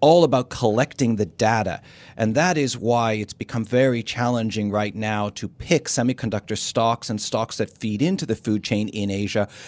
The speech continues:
that have to do this area, 'cause we just don't know what the next regulation is going to be. It is a con-, uh, it's a real, uh, I would say, an issue of confidence right now for equity investors, and we are continuing to focus on both the policy lines.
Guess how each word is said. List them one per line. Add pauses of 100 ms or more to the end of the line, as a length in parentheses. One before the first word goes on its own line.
(100)
that
have
to
do
this
area,
'cause
we
just
don't
know
what
the
next
regulation
is
going
to
be. (220)
It
is
a
con-,
uh,
it's
a
real, (180)
uh,
I
would
say,
an
issue
of
confidence
right
now
for
equity
investors, (300)
and
we
are
continuing
to
focus
on
both
the
policy
lines.